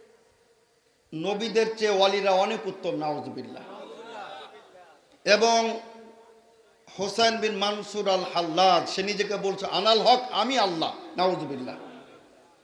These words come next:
এবং তাদের দাবি যে আল্লাহ তাআলা সবার মধ্যে বিরাজমান এবং আল্লাহ তাআলা সর্বত্র বিরাজমান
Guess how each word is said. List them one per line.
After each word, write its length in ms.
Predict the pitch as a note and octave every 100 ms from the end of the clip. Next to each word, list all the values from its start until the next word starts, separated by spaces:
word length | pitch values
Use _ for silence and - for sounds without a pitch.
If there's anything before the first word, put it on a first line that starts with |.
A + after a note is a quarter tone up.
| _ _ -
এবং 260 | F#3+ B3 B3+
তাদের 360 | B3 A#3 B3 A3
দাবি 380 | G3+ G3+ B3+ F4+ - - - - - - _ _ _ _ _ _ C#3+
যে 60 |
আল্লাহ 220 | E3 G3+
তাআলা 320 | G#3+ G#3+ G#3+ G3
সবার 520 | - A#3 B3 A#3 G#3+
মধ্যে 300 | G3+ D3+ F#3+
বিরাজমান 960 | D#3 F3 E3 D3+ D3+ E3 C#3+ B2+ -
এবং 120 | F#3
আল্লাহ 180 | G3+ G3+
তাআলা 200 | G3 G3+
সর্বত্র 640 | F#3 A3 F3 - C#4 C#4 A3
বিরাজমান 600 | F3+ E3+ C#3 C3 B2+